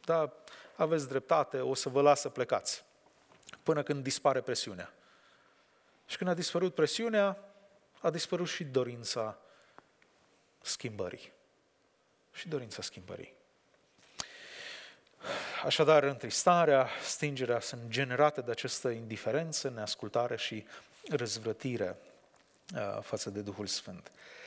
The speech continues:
Uh, un alt aspect pe care aș vrea să-l menționez este următorul. O viață în care se regăsesc valorile morale biblice este o primă condiție a unei relații sănătoase cu Duhul Sfânt.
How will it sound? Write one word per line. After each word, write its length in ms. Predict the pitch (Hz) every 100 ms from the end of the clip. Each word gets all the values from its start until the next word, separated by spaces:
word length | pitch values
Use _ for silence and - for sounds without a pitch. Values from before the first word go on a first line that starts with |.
| - - - - -
Uh, 320 | 120 117 113 - - - - _ _ - -
un 120 | 165
alt 160 | 208 196
aspect 400 | 151 - 110 -
pe 100 | 117
care 360 | 113 113 110 98 - - - -
aș 160 | - 117
vrea 120 | 113
să-l 200 | - 123
menționez 720 | 107 107 - 101 90 - - -
este 560 | 120 - - 113 104 - - -
următorul. 640 | - 127 131 139 90 85 - - - - - -
O 120 | 143
viață 460 | 117 151 220 -
în 80 | 233
care 200 | 190 160
se 200 | 147 151
regăsesc 720 | 139 127 123 - - 226 -
valorile 680 | 143 127 123 139 151 143 127
morale 580 | 117 113 127 139 120 110
biblice 640 | 110 156 131 113 - 117 113 - - - -
este 280 | 131 -
o 100 | 131
primă 760 | 110 - - 170 175 156 147 147 - -
condiție 960 | - 123 117 123 143 - - 123 117 - -
a 60 |
unei 320 | 120 123 110
relații 500 | 107 110 123 120 -
sănătoase 680 | 120 - 113 107 113 107 -
cu 120 | -
Duhul 240 | 101 101 101
Sfânt. 400 | - 113 -